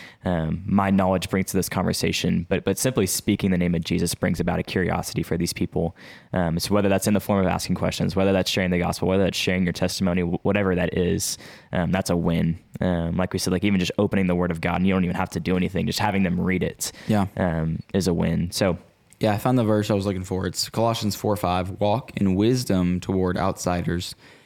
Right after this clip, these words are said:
Speaker 2: making the best use of your time," or of the time.
Speaker 1: Mm.
Speaker 2: Uh, the phrase "the time" there just is kinda interesting 'cause it makes me think and,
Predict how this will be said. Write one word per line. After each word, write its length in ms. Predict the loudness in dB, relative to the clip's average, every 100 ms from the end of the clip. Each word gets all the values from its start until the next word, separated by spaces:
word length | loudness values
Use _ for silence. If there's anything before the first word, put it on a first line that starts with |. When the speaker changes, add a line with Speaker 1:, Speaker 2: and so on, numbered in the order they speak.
| -6
Speaker 2:
making 280 | -2 0 2
the 80 | 4
best 340 | 4 0 0
use 280 | 0 0 0
of 200 | -2 -2
your 120 | -2 -2
time," 420 | -2 -4 -2 -4 -8 _ -2
or 140 | 0
of 240 | 0 -2 0
the 180 | 0
time. 400 | 0 -2 -4 -4 -8 _ -4
Speaker 1:
Mm. 300 | 0 0 0
Speaker 2:
Uh, 480 | 2 2 2 0 -2 -6 -14 -18 _ -10
the 160 | -4
phrase 300 | 0 2 2 2
"the 180 | 2
time" 320 | 2 2 2 2
there 140 | 0
just 300 | -2 -2 -4
is 100 | -4
kinda 180 | 0 2
interesting 420 | 0 -2 -2 0
'cause 120 | 0 0
it 40 |
makes 220 | 0 0
me 260 | 0 0 -2 _ _ _
think 340 | 0 0 0
and, 340 | 2 2 2